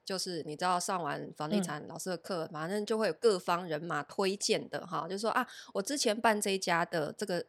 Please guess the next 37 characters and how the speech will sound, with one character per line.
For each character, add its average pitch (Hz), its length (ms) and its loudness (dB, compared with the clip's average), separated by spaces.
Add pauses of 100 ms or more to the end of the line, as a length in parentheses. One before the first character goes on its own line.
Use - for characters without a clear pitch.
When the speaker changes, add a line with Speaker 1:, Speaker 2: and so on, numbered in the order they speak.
Speaker 1:
银 170 120 -4
行 175 160 -4
专 180 220 2
员 160 120 -2
不 - 120 -10
错， 240 260 4
条 185 160 0
件 254 160 2
很 220 160 2
好 185 240 6
哈， 202 140 0
推 269 160 0
荐 269 160 0
给 220 140 2
你。” 214 180 2
然 160 100 0
后 185 300 -2 (380)
四 214 260 -2
家， 160 240 6
Speaker 2:
嗯。 156 100 -6 (560)
Speaker 1:
全 190 400 4
部， - 440 6 (340)
没 214 100 0
有 226 60 4
全 202 240 -4
部 175 80 -2
啊， 156 80 6
四 302 260 6
家 220 240 10
有 160 140 6
三 185 400 6
家 170 400 4 (260)
直 185 280 2
接 202 460 6 (360)
拒 - 180 -2
贷。 - 340 -4 (360)
Speaker 2:
对。 180 240 -2